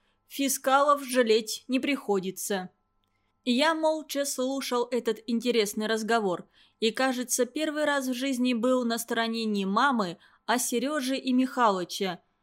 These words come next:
Я вспоминал, как Митенька все время из кожи вон лез,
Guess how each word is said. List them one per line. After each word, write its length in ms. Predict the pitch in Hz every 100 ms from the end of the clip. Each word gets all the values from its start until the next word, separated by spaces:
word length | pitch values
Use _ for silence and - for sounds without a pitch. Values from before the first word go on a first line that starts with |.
| _ -
Я 200 | 220 226
вспоминал, 500 | - 226 233 247 247
как 200 | 214 220
Митенька 500 | 254 269 226 214 202
все 200 | - 214
время 380 | 247 247 226
из 140 | 214 -
кожи 380 | 269 269 226 208
вон 240 | 220 220
лез, 340 | 220 214 202